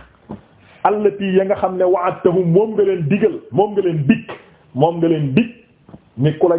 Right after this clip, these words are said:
jaamul yi nga koy defal comme récompense. "Wa man salaha min abaihim", defal leen ko ñoom ak képp koo xam ne yéwénal na, baax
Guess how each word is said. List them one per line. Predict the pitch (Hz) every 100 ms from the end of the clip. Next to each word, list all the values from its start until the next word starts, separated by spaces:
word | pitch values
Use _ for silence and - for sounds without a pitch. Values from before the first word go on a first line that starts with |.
| 147
jaamul | 143 139 127
yi | 131 135
nga |
koy | - 120 110
defal | 107 117 - -
comme | 120 127
récompense. | 120 - 104 101 101 - - -
"Wa | 120 147
man | 135 131 -
salaha | 262 254 -
min | 175 165 156
abaihim", | 147 127 127 - 117 101 85
defal | 135 147 139
leen | 135 135
ko | 139
ñoom | 156 202 - - -
ak | 202 -
képp | - 440 - 294
koo | - 240
xam | 233 226
ne | 233
yéwénal | 220 247 240 220 208
na, | 202
baax | 165 311 -